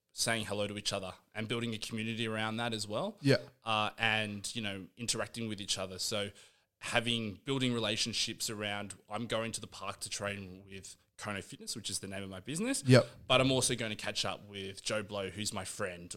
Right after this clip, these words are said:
Speaker 1: or this person who lives in the local community, um, those sorts of things, which I think there are a lot of, uh, gyms out there that try and build that community. And, and I'd say CrossFit is definitely one of those things that's really brought that back into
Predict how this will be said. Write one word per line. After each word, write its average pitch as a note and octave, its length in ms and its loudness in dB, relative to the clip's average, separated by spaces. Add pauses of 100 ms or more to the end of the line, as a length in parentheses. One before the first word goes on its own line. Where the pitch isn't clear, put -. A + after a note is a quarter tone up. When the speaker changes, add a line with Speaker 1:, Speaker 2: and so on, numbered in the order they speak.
Speaker 1:
or G#2 320 0
this A#2+ 180 -2
person G#2 360 0
who G#2 120 -6
lives G#2+ 240 0
in A2 80 -2
the G#2+ 60 -2
local G2 300 -6
community, F#2+ 580 -8 (480)
um, G2 420 -2
those A2 200 0
sorts - 240 -2
of G2 100 -8
things, G2 300 -6
which A2 220 -2 (340)
I A#2+ 80 4
think D3 220 -6
there A#2 180 4
are A2+ 120 4
a A2 60 6
lot A2 240 2
of, G#2+ 260 -2 (440)
uh, G2+ 280 -2 (260)
gyms A#2 280 0
out G#2+ 200 2
there B2+ 80 -2
that A2+ 120 -2
try A2 280 0
and G#2+ 80 -2
build A2+ 180 -4
that - 140 -2
community. E3 420 -2
And, G#2+ 200 -4
and G2+ 120 -4
I'd G2+ 140 -4
say G2 160 0
CrossFit - 460 -2
is G#2 100 -2
definitely A2 320 -4
one G#2+ 100 -2
of G2+ 60 -4
those G2+ 160 0
things G#2+ 180 -6
that's F#2 180 -10
really G#2+ 220 -4 (120)
brought G#2 260 -20
that F2 180 -12
back - 180 -10
into G2 320 -4